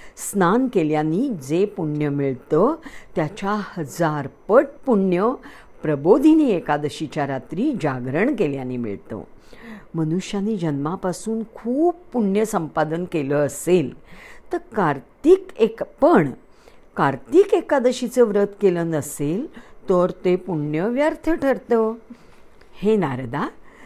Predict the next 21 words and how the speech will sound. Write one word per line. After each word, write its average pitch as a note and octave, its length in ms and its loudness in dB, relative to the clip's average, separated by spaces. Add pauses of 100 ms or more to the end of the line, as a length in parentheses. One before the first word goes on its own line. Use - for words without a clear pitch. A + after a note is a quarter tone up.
(200)
जो C#4+ 380 0
विष्णू G3+ 540 -2
प्रित्यर्थ D#3+ 800 -4 (580)
कार्तिक G3 640 -4
महिन्यात D3+ 440 -4 (180)
कोणताच D3 840 -4
नियम A#3+ 380 2
करत D3+ 400 -2
नाही, C#3 500 -6 (380)
त्याला D3 340 0
जन्मापासून E3 840 -4
केलेल्या D#3 420 -2
पुण्याचं D3+ 560 -6 (100)
फळ E3+ 260 -2
प्राप्त F#3 500 -4
होत D#3 320 -6 (120)
नाही. G#3 640 -4 (420)
म्हणून G3 360 0
हे C4 200 0
मुनिश्रेष्ठ D3+ 760 -6
नारदा, C#3 600 -6